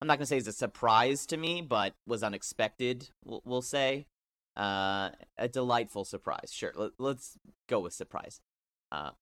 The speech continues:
my, I invested in the youth of America, and I am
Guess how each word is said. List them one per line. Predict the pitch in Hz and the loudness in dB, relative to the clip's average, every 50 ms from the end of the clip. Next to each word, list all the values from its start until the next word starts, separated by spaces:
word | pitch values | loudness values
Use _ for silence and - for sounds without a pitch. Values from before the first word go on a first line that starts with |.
| 82 82 | -14 -12
my, | - 120 120 123 131 135 - - | 2 4 6 6 6 4 0 -2
I | - 90 101 104 98 92 - _ _ _ _ _ _ _ | -2 -2 -2 -2 -2 -6 -10 _ _ _ _ _ _ _
invested | - 113 107 101 127 131 131 - - 127 | -8 -6 0 4 4 4 4 2 0 -2
in | 123 113 | 0 0
the | 110 110 | 0 2
youth | 110 143 190 214 226 - - - - - - - | 4 4 4 4 2 0 -4 -10 -16 -18 -14 -4
of | - 143 131 | -2 -2 0
America, | 135 147 156 160 165 165 - - 165 165 160 - - | 4 4 6 6 4 4 4 4 6 6 6 4 2
and | 113 107 | 0 0
I | 107 104 107 107 104 104 104 101 101 90 - | 0 0 0 0 0 0 0 -2 -2 -4 -4
am | - 101 101 98 98 95 95 95 95 95 98 | -4 -4 -4 -2 -4 -4 -4 -6 -6 -8 -8